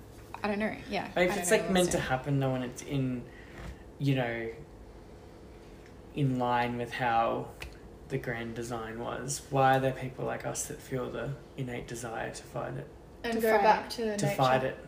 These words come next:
Speaker 1: Mm.
Speaker 2: to, to stay away from it. Why, why do we feel, 'cause, 'cause to me, being in nature is so harmonious. As
Speaker 1: Mm.
Speaker 2: Roman, you said
Speaker 3: Mm.
Speaker 2: before, the animals,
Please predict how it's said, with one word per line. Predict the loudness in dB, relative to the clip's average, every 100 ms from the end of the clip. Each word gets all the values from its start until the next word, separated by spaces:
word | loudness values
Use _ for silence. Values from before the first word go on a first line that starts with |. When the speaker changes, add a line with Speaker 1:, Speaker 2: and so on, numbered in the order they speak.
| -4
Speaker 1:
Mm. | 0
Speaker 2:
to, | 4 2 2 -4 -16 -10
to | -2
stay | 4 6
away | 6 6 4
from | 2 -2
it. | -2
Why, | 0 2 6 6 6 0 -14 -18 -18 4
why | 8 8
do | 8
we | 6 4
feel, | 4 2 4 4 2 -2 -10 -18 -20 -20 -2
'cause, | 0 2
'cause | 8 8 6 -4 -16 -18 -20 -20 -20 -18 -16 -2
to | 4
me, | 8 10 8 4 -2 -12 -16 2
being | 6 6
in | 4
nature | 0 -2 -2 -2 -2 -2
is | -4
so | -2 -4
harmonious. | -4 -8 -6 -6 -6 -8 -8 0
As | 2 2
Speaker 1:
Mm. | 0
Speaker 2:
Roman, | 0 0
you | -4
said | -4 -6
Speaker 3:
Mm. | -6
Speaker 2:
before, | -6 -4 -4
the | -2
animals, | -4 -4 -4 -4 -4 -6